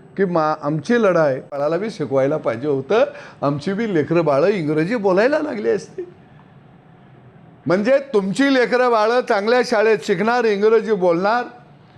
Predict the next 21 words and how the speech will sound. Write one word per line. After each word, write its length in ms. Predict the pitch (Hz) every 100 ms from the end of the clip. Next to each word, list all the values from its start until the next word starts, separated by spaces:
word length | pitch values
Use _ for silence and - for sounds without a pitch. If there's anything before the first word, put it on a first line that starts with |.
| - - -
जगामध्ये 680 | 135 190 214 247 247 240 233
जाणार, 500 | 196 185 175 208 240 226 - - - - -
वेगवेगळे 500 | 143 180 196 220 226
देश 400 | 185 190 233 240 -
फिरणार, 500 | 185 165 190 226 226 - - -
तिथल्या 260 | 185 196 220
परिषदेमध्ये 920 | 220 175 214 - 220 226 220 214 220
तुम्ही 380 | 220 226 220 165 - - 156
इंग्रजी 500 | 190 214 240 233 233
ठोकणार 640 | 175 175 175 190 220 233 - - - - -
आणि 260 | 170 190
इथं 160 | 156 220
येऊन 300 | 208 170 190
सांगणार 560 | 185 127 135 160 240 277 - - - - _
की 260 | 156 170 226
तुम्ही 680 | 226 160 147 175 247 294 - - - - _ _ - - - - _ - - - -
दुसरी 420 | 151 139 165 226
भाषा 480 | 185 147 135 185 190
शिकता 460 | 196 143 - 170 170
कामा 400 | 165 147 147 165
नये. 480 | 170 170 180 175